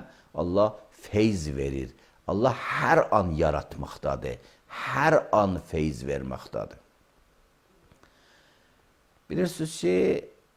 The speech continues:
insan və mövcudat özündə baxsın, öz-özlüyünə baxsın, heç nə yoxlarıdır. Quran buyurur,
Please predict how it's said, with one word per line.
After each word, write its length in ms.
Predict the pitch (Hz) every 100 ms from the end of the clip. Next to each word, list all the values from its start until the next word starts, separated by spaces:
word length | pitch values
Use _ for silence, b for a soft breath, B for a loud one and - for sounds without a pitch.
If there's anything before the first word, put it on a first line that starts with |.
| _ _ _ _ _ _ _ _ _ _ _ -
insan 800 | 117 120 120 - 143 156 160 80 76
və 120 | 98
mövcudat 1160 | 101 95 92 80 92 80 113 131 - - - - _ _ _ _ _ _ _
özündə 840 | 151 156 127 127 127 123 117 139 127
baxsın, 580 | 101 82 - 101 117 131
öz-özlüyünə 720 | 95 90 90 78 76 80 78 67
baxsın, 360 | 64 - 69
heç 240 | 113 151 107
nə 120 | 90
yoxlarıdır. 520 | 69 - 58 53 - _ _ _ _ _ _ _ _ _ _ _ _ _ _ _ _ _ _ _ _ _ _ _ _ _ _
Quran 300 | 104 117 131
buyurur, 320 | 120 131 147